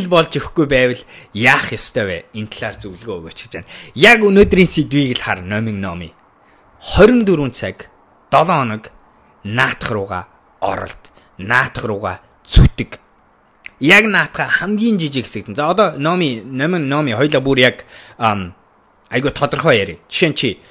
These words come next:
өөрийгөө өөрчлөх ёстойгоо мэдж байгаа. Яг юун дээр өөрчлөх хэрэгтэй вэ? Тэргээ бичтэй. Тэгээ хоёлаа тэрний дараачийн хэсэг рүү н орж үзье. Өөрийгөө өөрчлөх ёстойгоо мэдээд байгаа хэрнээ гэж байна. Юуг нь өөрчлөх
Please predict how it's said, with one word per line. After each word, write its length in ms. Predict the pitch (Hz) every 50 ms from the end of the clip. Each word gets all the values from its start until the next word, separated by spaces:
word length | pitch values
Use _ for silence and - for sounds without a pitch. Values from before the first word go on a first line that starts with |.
| - - - - - - _ _
өөрийгөө 560 | - 147 165 190 208 220 226 220 196 214 220 208
өөрчлөх 560 | 156 156 151 160 156 - - - 143 - 139
ёстойгоо 400 | 117 - - - 131 120 113 113
мэдж 240 | 117 110 - - 113
байгаа. 240 | 90 - - _
Яг 160 | - 156 165 160
юун 240 | 165 180 190 202
дээр 160 | 185 175 139 113
өөрчлөх 320 | 101 - - - - -
хэрэгтэй 400 | - 95 - - - 110 92 90
вэ? 0 |
Тэргээ 240 | - 135 127 123 110
бичтэй. 420 | 92 - - - - - 110 95 - - _ _ _ _ _
Тэгээ 120 | 127 127
хоёлаа 200 | 127 117 123 113
тэрний 280 | - 120 113 113 110 -
дараачийн 560 | 107 101 113 110 - - - 101 92 92 92
хэсэг 220 | - - - 107 104
рүү 100 | 98 95
н 80 | 90 87
орж 220 | 92 90 - -
үзье. 180 | 85 - - - _ _ - - - - - _ _ _ _ -
Өөрийгөө 420 | 170 175 196 208 226 208 214 202 160 -
өөрчлөх 440 | 151 160 190 208 208 - - 160 143
ёстойгоо 340 | 131 - - 156 143 139 120
мэдээд 400 | 113 120 131 131 - 180 170 -
байгаа 300 | 160 147 135 127 127 120
хэрнээ 380 | - - 131 123 139 143 120 95
гэж 100 | 90 - - 92
байна. 100 | 82 - _ _ _ _ 147
Юуг 200 | 160 208 214 196
нь 120 | 190 139
өөрчлөх 360 | 113 - - - - - -